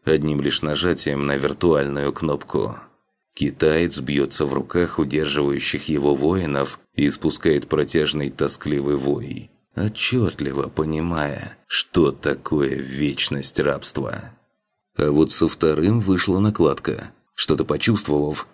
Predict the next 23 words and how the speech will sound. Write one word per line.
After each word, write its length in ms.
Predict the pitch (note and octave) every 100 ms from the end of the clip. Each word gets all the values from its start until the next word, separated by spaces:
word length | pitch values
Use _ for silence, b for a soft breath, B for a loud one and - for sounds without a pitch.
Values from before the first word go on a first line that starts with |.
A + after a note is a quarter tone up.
| _
он 160 | F2+ F#2
с 140 | -
ненавистью 560 | G#2 F#2+ F2+ - G2 E2+
выплюнул 520 | G2 F#2+ F2+ E2+ E2+
неразборчивое 720 | D#2+ E2 C#2+ F2 D#2 D#2+ D#2
проклятие 800 | D2 D#2 D#2 F#2+ F#2 F2 D2+ - _ _
и 140 | D#2
активировал 640 | D2 - D#2+ D2+ F2 F#2 F#2
спасительную 720 | - E2+ E2+ D#2+ D#2+ E2 E2+
обилку. 640 | D#2+ D2+ C#2+ - C2 A#1+ - _ _ _
Мраморное 720 | D2 D#2+ F#2+ F2+ F2 F#2 F2
надгробие 680 | F2+ D#2 E2 G2 F2 D#2 C#2+
со 180 | - D#2
стуком 440 | - F2 E2 D#2
рухнуло 520 | D2+ F2 - D#2 D2+
на 160 | D2+ D2
каменные 560 | - D#2+ D2 C#2+ C#2+
плиты. 580 | C2 D2+ C#2 - A1+ - _ _ _ -
«Черт, 720 | - G#2+ F2+ - - - -
непростой, 800 | D#2+ F#2 F2+ F#2 G#2 - F2+ G2 -
оказывается, 800 | A#2 - F#2+ C#2 C#2+ D2 - D2+
был 360 | C#2 F2+ D#2+
боец!» 640 | C2+ F2+ E2+ C#2 - -